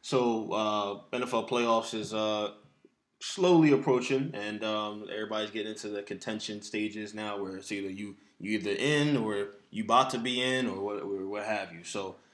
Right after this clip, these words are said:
uh, we're gonna k-, kinda give each, each of us are gonna give a synopsis of how our teams are doing. Um, I'll start. You know, I'm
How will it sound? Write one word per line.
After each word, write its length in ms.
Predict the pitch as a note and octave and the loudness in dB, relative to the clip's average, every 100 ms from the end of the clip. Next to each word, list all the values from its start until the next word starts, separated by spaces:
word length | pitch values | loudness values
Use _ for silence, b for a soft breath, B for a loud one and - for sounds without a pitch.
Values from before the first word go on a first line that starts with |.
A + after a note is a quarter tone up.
| b _ | b _
uh, 260 | F#2+ G2+ G2 | 0 0 0
we're 100 | G#2+ | -2
gonna 280 | A2 G#2+ G2+ - | 0 -2 -4 -10
k-, 120 | - | -10
kinda 200 | - A2+ | -2 -2
give 320 | G#2+ A2+ G#2+ - | 0 -4 -4 -6
each, 220 | C#3 - | -6 -2
each 160 | C#3 C#3 | 0 2
of 120 | B2 | 2
us 120 | A#2 A2+ | 0 -2
are 40 | |
gonna 160 | A2 G#2 | -4 -4
give 180 | A2 | -4
a 60 | G#2 | -4
synopsis 640 | - G2 G#2+ G2+ - G2+ | -8 -4 -4 -4 -4 -6
of 120 | G2 G2+ | -8 -2
how 220 | G#2 G2+ | 0 0
our 120 | G#2 | -2
teams 380 | - A2+ A2+ A2 | -2 -4 -4 -6
are 60 | |
doing. 380 | G#2+ A#2 A2+ A2+ A2+ b b b - | -6 -4 -2 -4 -8 b b b -6
Um, 520 | F#2 F#2+ F#2 F#2 F#2 - - _ - | -4 -2 -4 -6 -10 -16 -20 _ -4
I'll 140 | G2+ | -4
start. 480 | - G#2+ G#2 - - | -2 -2 -2 -4 -10
You 120 | F#2+ | -10
know, 180 | G2 F#2+ | -8 -4
I'm 220 | G2+ G2+ | -4 -6